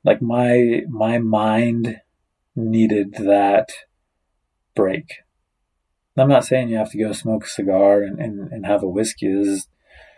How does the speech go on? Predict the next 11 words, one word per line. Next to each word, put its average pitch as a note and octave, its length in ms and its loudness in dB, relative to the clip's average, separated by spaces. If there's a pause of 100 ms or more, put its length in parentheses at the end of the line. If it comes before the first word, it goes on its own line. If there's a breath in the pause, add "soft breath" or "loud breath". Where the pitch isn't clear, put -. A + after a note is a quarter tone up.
(200 soft breath)
what G2+ 140 0
I F#2+ 80 -2
chose G2 400 0
to F#2+ 100 -4
do. F#2+ 340 0 (760)
But G#2 300 2
drive A#2+ 300 4
up A#2+ 140 2
to C3 120 -2
the A2+ 100 -6
mountain E2+ 500 -6